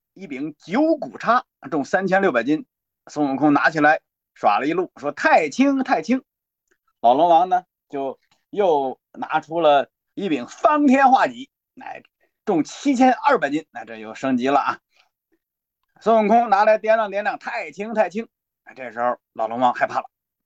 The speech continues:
嗯，后来一想，在海藏里边啊，有一块定海神铁，重一万三千五百斤，是当年大禹王治水的时候镇江海的一个定子。什么叫定子呢？就是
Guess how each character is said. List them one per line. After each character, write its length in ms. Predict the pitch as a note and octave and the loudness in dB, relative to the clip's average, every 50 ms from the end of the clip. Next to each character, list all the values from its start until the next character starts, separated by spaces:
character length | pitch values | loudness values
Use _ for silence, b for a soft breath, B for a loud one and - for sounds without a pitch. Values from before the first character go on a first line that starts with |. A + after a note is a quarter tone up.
| _ _ - | _ _ -6
嗯， 220 | B2+ C#3 C3+ B2+ | -2 -2 -2 -2
后 140 | - C3+ C3 | 0 0 0
来 100 | A#2+ C3 | 0 0
一 80 | C#3+ | 0
想， 200 | C3+ - C3+ G#2 F#2 - - b b b b b b b | -2 -2 -4 -4 -4 -4 -10 b b b b b b b
在 140 | _ E3+ - | _ -2 -2
海 400 | - - - - - - - - | -2 -4 -4 -4 -4 -4 -2 0
藏 220 | - A#3 G3+ D3 | 0 2 2 0
里 120 | A#2+ G2+ - | -2 -6 -12
边 180 | - G2+ - | -14 -12 -12
啊， 80 | - - _ _ _ _ _ _ _ _ _ | -12 -14 _ _ _ _ _ _ _ _ _
有 260 | - A#2 G#2 F#2+ G2 | -10 -6 -6 -4 -2
一 60 | - | -2
块 280 | E3+ - - G3 C3+ - - _ - | -2 0 0 0 0 0 -6 _ 2
定 220 | F4 D#4 A3+ D#3+ | 2 2 2 0
海 180 | C3 - B2 G2+ | -4 -6 -8 -6
神 180 | - - F#3+ | -6 -6 -6
铁， 160 | E3 - - _ _ _ _ _ _ _ | -6 -8 -12 _ _ _ _ _ _ _
重 240 | G#3 C#3+ - B2+ | -4 -2 -2 -4
一 160 | C#3 E3 A#3 D#4+ | -4 -4 0 0
万 220 | D4+ A3+ F3 E3 | 0 0 0 -2
三 200 | - A3+ A#3 A3 | -4 -2 -2 0
千 220 | F3+ A3+ A3+ G3 | 0 0 0 0
五 120 | D#3+ F3 A3 | -2 -2 -2
百 120 | G3 E3 | -2 -2
斤， 220 | F#3 G#3 A3 - _ b b b b b - | -2 -4 -6 -6 _ b b b b b -12
是 120 | - E3+ | -12 -2
当 220 | - A#3+ A3+ A#3 | 0 0 0 4
年 180 | A3+ A#3+ B3 - | 2 2 2 2
大 220 | - - - - D#3+ | -2 -4 -2 0 -2
禹 140 | D3+ C#3+ C#3+ | 0 -2 0
王 240 | D3 F3+ A#3+ B3 | 0 0 0 0
治 220 | - E4+ B3 F#3 C#3 | -6 -6 -8 -8 -8
水 260 | - B2+ - - F2+ | -8 -12 -16 -18 -18
的 120 | G2+ A#2+ | _ -18
时 120 | A2 C3 - | -8 -6 -6
候 160 | A#4 A#4+ - _ _ _ | -4 -6 -8 _ _ _
镇 280 | - C#4 A3+ F3+ - D4 | -6 -6 -6 -4 -8 -6
江 300 | - B3+ A#3+ B3+ B3+ A3 | 0 2 2 2 2 -2
海 260 | - C#3+ A2+ - A2 | -2 -4 -4 -6 -8
的 120 | B2 C3+ | -10 -12
一 120 | D#3 G#3 B3+ | -12 -8 -2
个 120 | C4+ C4 | -2 -2
定 320 | A#3+ E4 E4 C#4 E3+ B2 G#2+ | 0 0 -2 -2 -2 -4 -6
子。 80 | - _ _ _ _ _ _ _ _ _ _ _ _ _ _ | -10 _ _ _ _ _ _ _ _ _ _ _ _ _ _
什 120 | - - | -8 -2
么 40 | A#3 | 0
叫 80 | B3+ B3 | 0 0
定 280 | - E4+ D4+ A#3 F3+ | 0 -2 -2 -2 -4
子 100 | D3 C#3+ | -6 -6
呢？ 140 | C3+ B2+ B2+ | -8 -8 -8
就 100 | D3 D3 | -8 -10
是 220 | C#3 C3 B2+ - | -8 -10 -12 -14